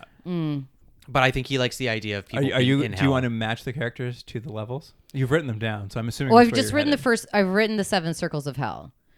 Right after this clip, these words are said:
Speaker 1: Wrath.
Speaker 2: Wrath has gotta be what's his face? Uh, uh, uh, McCormick, the Irish guy.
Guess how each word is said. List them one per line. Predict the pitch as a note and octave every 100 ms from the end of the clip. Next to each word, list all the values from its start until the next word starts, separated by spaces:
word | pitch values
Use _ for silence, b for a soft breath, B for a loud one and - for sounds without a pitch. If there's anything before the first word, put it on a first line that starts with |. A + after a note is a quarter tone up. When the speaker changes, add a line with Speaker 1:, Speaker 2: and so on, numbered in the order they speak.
| -
Speaker 1:
Wrath. | D3+ F#3+ F3+ D3 F3 G#3+ - - - -
Speaker 2:
Wrath | D#3 F3 G3
has | D#3
gotta | C3 C3+ C3+
be | A#2+
what's | A#2 -
his | G#2
face? | - F#2+ F2+ F#2 A#2
Uh, | G#2 G2+ G2 - - _ _ _ _
uh, | G#2
uh, | G#2 G2 G2+ G#2
McCormick, | G#2 - A#2 G2 A2+
the | - F2
Irish | G#2 G2 -
guy. | F2+ G2+